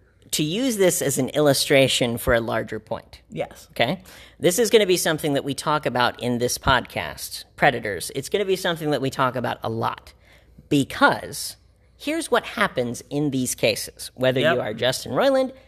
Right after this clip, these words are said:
Speaker 1: Dan Harmon, Majira Strawberry, Kiro, whoever, okay? If you achieve some level of fame, even if that fame is ten thousand subscribers on YouTube,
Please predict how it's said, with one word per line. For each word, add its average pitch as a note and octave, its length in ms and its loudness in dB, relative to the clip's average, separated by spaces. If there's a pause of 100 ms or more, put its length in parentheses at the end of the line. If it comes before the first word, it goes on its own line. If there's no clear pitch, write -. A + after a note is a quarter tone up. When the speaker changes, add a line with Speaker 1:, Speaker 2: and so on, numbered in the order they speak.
(180)
Speaker 1:
Dan G#2+ 220 -6
Harmon, G#3+ 440 2 (240)
Majira A2 320 -8
Strawberry, G3+ 680 4 (260)
Kiro, E3+ 480 4 (320)
whoever, E3+ 400 6 (400)
okay? C3+ 340 -4 (840)
If C#4 380 -2 (200)
you G#3 380 -2 (340)
achieve C3+ 800 -2
some B3 520 -2
level F3+ 560 2
of B2 140 0
fame, - 400 -4 (720)
even F4 240 0
if D#4 160 -2
that B3 220 0
fame G#3+ 340 -2
is D3+ 220 0
ten B3 260 0
thousand F#3+ 380 2
subscribers D3 480 2
on C#3 160 2
YouTube, E3 340 -2